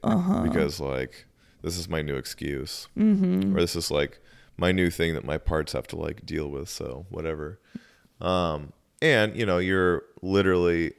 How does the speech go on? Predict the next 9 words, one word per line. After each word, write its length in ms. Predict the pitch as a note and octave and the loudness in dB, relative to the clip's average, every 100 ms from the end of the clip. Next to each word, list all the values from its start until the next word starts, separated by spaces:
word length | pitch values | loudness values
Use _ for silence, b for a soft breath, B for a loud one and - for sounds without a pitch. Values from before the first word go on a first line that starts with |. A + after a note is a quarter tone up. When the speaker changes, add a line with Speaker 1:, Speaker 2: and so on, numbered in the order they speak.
| - | 0
Speaker 2:
asking 480 | F#2+ F2+ - D#2+ | 2 2 -2 -6
me 180 | D2+ C#2+ | -6 -8
to 520 | D#2 D2+ C#2+ C#2 D2 - _ _ _ _ _ _ _ - | -6 -4 -4 -4 -6 -12 _ _ _ _ _ _ _ -12
just 220 | - - - _ _ _ | -12 -12 -20 _ _ _
come, 380 | - E2 D2+ D2+ - _ _ | -8 -6 -6 -10 -16 _ _
come 220 | - C#2+ | -10 -4
rooting 240 | D2+ - C2+ | -4 -4 -6
on 180 | B1+ | -8
you. 180 | C#2+ D2 | -8 -10